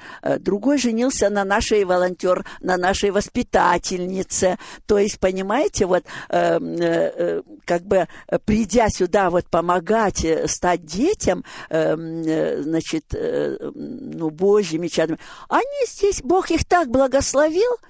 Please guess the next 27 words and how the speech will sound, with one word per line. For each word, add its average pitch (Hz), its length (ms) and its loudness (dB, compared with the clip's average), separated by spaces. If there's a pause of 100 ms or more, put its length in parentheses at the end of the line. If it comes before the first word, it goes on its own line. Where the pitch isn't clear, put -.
(140)
что - 240 0
они 240 280 0
нашли 294 460 -4
свою 220 400 0
половину 202 720 -2 (300)
и, 196 180 -4
и, 185 320 0 (260)
э, 185 180 2 (140)
очень 269 480 0
счастливы 196 640 0
сейчас. 175 580 -4 (300)
Э, 165 240 2
более 349 400 2
того, 220 300 2
они, 214 260 0
так 196 220 0
сказать, 196 440 0
вот, - 240 -4
э, 170 180 2
я 175 140 2
их 175 140 -2
называла 170 420 2
всегда 165 300 -2
вечерними 160 500 -2
директорами, 156 800 -2 (360)
м, 160 300 -2 (220)
они, 196 480 -2